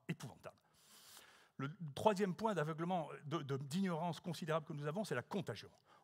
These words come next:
On ne comprend absolument pas la contagion. On vit sur des éléments de la contagion qui datent du dix-neuvième siècle,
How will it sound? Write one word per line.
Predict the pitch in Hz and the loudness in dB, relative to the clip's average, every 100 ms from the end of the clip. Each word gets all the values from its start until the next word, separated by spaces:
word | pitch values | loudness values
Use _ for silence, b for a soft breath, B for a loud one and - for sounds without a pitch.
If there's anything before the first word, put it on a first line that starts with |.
| - | -2
On | |
ne | 156 | 2
comprend | 214 208 - 220 | 4 2 4 2
absolument | 160 - 220 180 | 2 0 -4 -2
pas | 135 185 | 2 0
la | 139 | 0
contagion. | 143 120 117 107 | -6 -4 -4 -4
On | |
vit | 127 240 | -2 0
sur | 202 - 127 | -2 -4 -6
des | 120 110 104 117 | -2 -2 -2 0
éléments | 165 175 147 | 2 2 0
de | 113 | -2
la | |
contagion | 107 117 120 110 139 127 | -4 -4 -4 -4 -4 -6
qui | - - 113 | -8 -10 -4
datent | 107 127 110 | 0 0 -2
du | 110 | -8
dix-neuvième | 127 123 107 104 | -6 -6 -6 -4
siècle, | - 143 170 | 0 0 -2